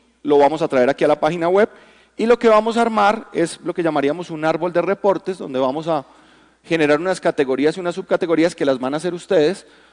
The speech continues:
donde lo que buscamos es cómo organizamos los reportes para que para el cliente sea, digamos, para el usuario sea una, una buena experiencia.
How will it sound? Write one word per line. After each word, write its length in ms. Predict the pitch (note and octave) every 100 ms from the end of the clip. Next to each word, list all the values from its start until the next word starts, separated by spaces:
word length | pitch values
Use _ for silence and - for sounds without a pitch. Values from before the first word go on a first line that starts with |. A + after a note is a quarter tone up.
| _
donde 480 | - G#3 G3+ G#3 -
lo 140 | D#3
que 100 | D3
buscamos 420 | D#3 C#3+ E3 E3 F#3
es 160 | F3
cómo 340 | - G3+ G3+ A3+
organizamos 540 | G#3 F#3 D#3+ D#3 F3
los 140 | F#3+
reportes 580 | F#3+ F#3+ G#3 D#3+ A#3 B3
para 300 | _ - C#3
que 280 | - D3 C3
para 260 | - C3 C3
el 80 |
cliente 340 | - C3+ A#2+ C#3+
sea, 240 | E3 D3
digamos, 400 | C#3+ B2 A#2+ C#3
para 180 | - C#3
el 80 | C3
usuario 400 | A#2+ D3 C3+ D3
sea 240 | E3 D3
una, 400 | C#3 C#3+ C#3+ C3+ - - _
una 180 | C#3+ C#3
buena 260 | C3+ C3+ C3+
experiencia. 640 | - A2+ A2+ G2+ -